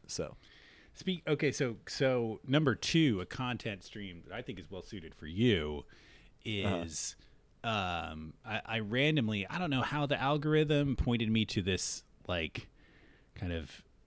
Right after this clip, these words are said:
Speaker 2: anarchist youth type content creator called Buddy Head. He's like
Speaker 1: Okay.
Speaker 2: a punk rock guy. A lot of good, a lot of good, uh, A cab memes.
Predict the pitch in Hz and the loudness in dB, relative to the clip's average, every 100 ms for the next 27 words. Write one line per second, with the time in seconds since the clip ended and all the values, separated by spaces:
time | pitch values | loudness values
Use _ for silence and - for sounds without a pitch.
0 | - - _ - - _ _ _ _ _ | -20 -20 _ -20 -20 _ _ _ _ _
1 | _ _ _ _ - 101 95 90 - 104 | _ _ _ _ -4 -2 0 -2 0 0
2 | - 101 104 101 - - - - 113 110 | 0 2 4 4 2 -12 -6 0 2 0
3 | - - - - - - - 117 101 117 | 0 -4 -6 -18 -16 -8 0 0 0 -2
4 | 110 - 107 110 110 - 95 85 98 95 | -2 -4 -2 0 -2 -2 -4 -4 -4 -2
5 | 110 107 107 110 117 - _ - - - | -2 -2 0 0 -2 -8 _ -20 -20 -20
6 | - - - 95 92 98 104 - 120 101 | -20 -20 -12 -4 0 2 0 2 0 0
7 | 113 101 - 113 104 107 143 101 120 95 | 0 0 0 0 0 2 0 0 -2 -4
8 | 87 - 196 127 120 107 98 90 76 104 | -6 0 0 2 2 4 2 2 2 0
9 | - 113 90 85 85 90 87 85 85 78 | 0 -2 0 0 -2 -2 -2 -2 -2 0
10 | - | -2